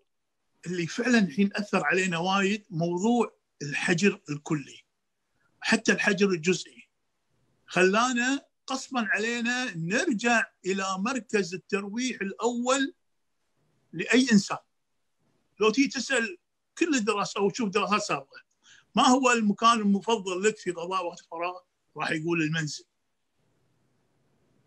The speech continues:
واعتقد الدكتور عبد الاله راح يتكلم بالموضوع هذا، انا ما ابي احرق هذا. لما تيجي تقول له داخل المنزل: "شنو الشيء الترويحي اللي انت تحب تسويه او الس-، او تمارسه؟" يقول لك: "مشاهده التلفزيون".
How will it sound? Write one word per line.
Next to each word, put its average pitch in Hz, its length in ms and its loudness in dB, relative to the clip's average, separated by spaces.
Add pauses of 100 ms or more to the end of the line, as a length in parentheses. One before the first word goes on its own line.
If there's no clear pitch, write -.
(140)
واعتقد 165 460 -2
الدكتور 160 500 0
عبد 151 200 -4
الاله 175 460 -2 (120)
راح 165 200 -4
يتكلم 160 640 0
بالموضوع 143 520 -4
هذا، 135 120 -8
انا 147 120 -4
ما 160 120 2
ابي 156 180 2 (340)
احرق 143 200 -10
هذا. - 260 -16 (540)
لما 214 200 6
تيجي 285 220 2
تقول 285 120 2
له 247 80 6
داخل 240 240 2
المنزل: 233 640 -2
"شنو 277 260 -6
الشيء 254 340 -2
الترويحي 233 500 -4
اللي 220 120 -4
انت 208 120 -8
تحب 214 260 -6
تسويه 220 600 -4 (640)
او 214 140 2
الس-، 208 180 -4 (160)
او 208 160 2
تمارسه؟" 226 680 0
يقول 190 200 -2
لك: - 140 -6
"مشاهده 165 360 -2
التلفزيون". 160 640 -2